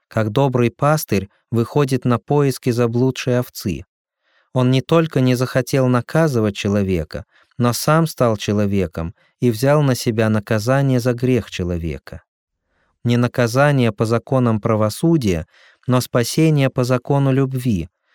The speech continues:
Вот что уготовал Бог человеку. Как говорит преподобный Исаак Сирин, в чем же правосудие Божие?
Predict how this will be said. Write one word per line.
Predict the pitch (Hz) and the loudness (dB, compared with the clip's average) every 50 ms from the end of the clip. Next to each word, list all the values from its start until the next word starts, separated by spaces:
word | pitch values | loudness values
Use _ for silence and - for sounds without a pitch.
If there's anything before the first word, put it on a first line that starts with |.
| _ _ _ _ | _ _ _ _
Вот | 110 120 139 151 143 | -2 0 0 0 0
что | - - - - 117 110 | -2 -10 -4 -2 -2 -2
уготовал | 110 - 117 110 113 113 107 - 127 120 117 113 110 107 | 0 -2 -2 0 0 -2 0 0 0 2 2 2 0 0
Бог | 101 101 120 123 147 - | 0 0 0 0 0 -2
человеку. | - - 120 113 117 117 113 113 107 87 76 _ - - 69 - _ _ _ _ _ _ _ _ _ _ _ _ _ _ _ _ _ _ _ | -4 -4 -2 0 0 0 0 0 -2 -2 -4 _ -12 -16 -16 -16 _ _ _ _ _ _ _ _ _ _ _ _ _ _ _ _ _ _ _
Как | _ - - 120 110 | _ -2 -2 -2 2
говорит | 117 120 117 120 120 123 139 135 - | 2 2 2 4 2 2 0 0 -2
преподобный | _ 107 95 - - 120 113 117 135 135 127 127 120 120 | _ -4 -4 0 -2 -4 0 0 0 0 0 0 0 0
Исаак | 113 - - - 120 117 117 110 - | 0 -2 -2 0 0 2 0 0 -2
Сирин, | - - - 151 151 156 127 104 90 87 _ _ _ _ _ _ _ - _ _ | -8 -6 -2 0 0 2 2 0 -2 -4 _ _ _ _ _ _ _ -20 _ _
в | - - | -20 -12
чем | - - 151 156 156 147 | -2 2 2 2 2 2
же | 147 139 | 0 0
правосудие | - - 135 131 127 131 127 - - 175 175 170 147 120 107 98 | 0 0 0 2 2 0 0 0 0 0 0 2 2 2 0 0
Божие? | 90 90 95 87 82 78 - 73 69 65 69 - | 0 0 -2 -2 -2 -4 -6 -10 -12 -12 -12 -16